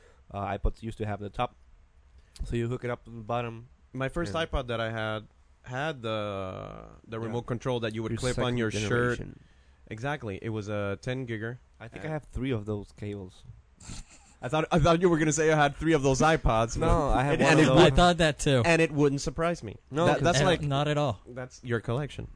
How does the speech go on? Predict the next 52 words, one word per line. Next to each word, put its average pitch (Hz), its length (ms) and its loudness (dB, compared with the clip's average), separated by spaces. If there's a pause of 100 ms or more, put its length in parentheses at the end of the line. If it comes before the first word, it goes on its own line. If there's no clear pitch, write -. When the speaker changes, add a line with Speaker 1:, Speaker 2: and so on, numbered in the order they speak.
(380)
Speaker 1:
Yeah. 117 260 -2
So, 135 200 0 (140)
<laughs> - 120 -8
um, 123 320 0
another 160 400 2
cool 190 320 0
feature 123 560 -6 (160)
that, 107 280 -2 (180)
uh, 101 340 -4
the 104 200 -2
tuner 135 320 -2
has 110 300 0
is 113 140 -4
the 113 140 -2
R 123 200 2
D 131 200 -2
S, 120 160 0
which 110 160 -6
is 113 160 -6
like 110 180 -8
a 147 60 -14
remote 107 440 -8 (260)
data 107 400 -4 (260)
system 104 420 -8
radio 104 340 -4
for 107 160 -6
something. 113 300 -6
Speaker 3:
Radio 131 240 2
data 123 260 0
system, 143 540 -6 (220)
does 135 180 -6
it 175 40 -16
stand 147 260 -6
for? 185 160 -2
Something 165 120 -4
Speaker 1:
Something 147 320 -2
Speaker 3:
like 117 100 2
Speaker 1:
like 131 100 2
Speaker 3:
that. 101 60 4
Speaker 1:
that. 113 140 2
Yeah. 123 200 4
Speaker 3:
Yeah. 117 100 0
Speaker 1:
Basically, 180 480 0
uh, 123 240 0
if 131 180 -6
your, 127 420 2
uh, 110 220 0 (120)
local 139 340 -4
radio 143 180 -4
station 143 300 -6
supports 131 420 -2
it 110 120 -8